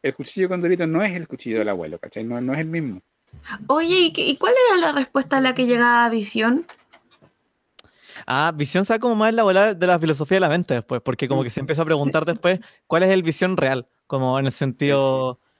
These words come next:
Speaker 3: si Vi-, Visión es, Visión es su cuerpo o Visión es su mente, que sería como pa-, aplicado a nosotros, por ejemplo.
Speaker 1: Claro.
Speaker 3: Los que se acuerdan de Matrix, sería, no sé, pues, si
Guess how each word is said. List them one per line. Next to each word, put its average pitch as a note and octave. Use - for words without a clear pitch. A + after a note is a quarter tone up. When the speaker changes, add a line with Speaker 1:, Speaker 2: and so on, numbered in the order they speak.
Speaker 3:
si D#3+
Vi-, -
Visión D#3+
es, -
Visión E3
es E3
su D3
cuerpo F#3+
o D3
Visión D#3
es D3
su -
mente, C3+
que B2
sería C#3+
como C#3+
pa-, B2+
aplicado C3+
a -
nosotros, E3+
por D#3+
ejemplo. E3+
Speaker 1:
Claro. B2+
Speaker 3:
Los B2+
que C3
se C3+
acuerdan D3+
de D#3+
Matrix, F3+
sería, C#3+
no C3
sé, A#2+
pues, A2+
si C3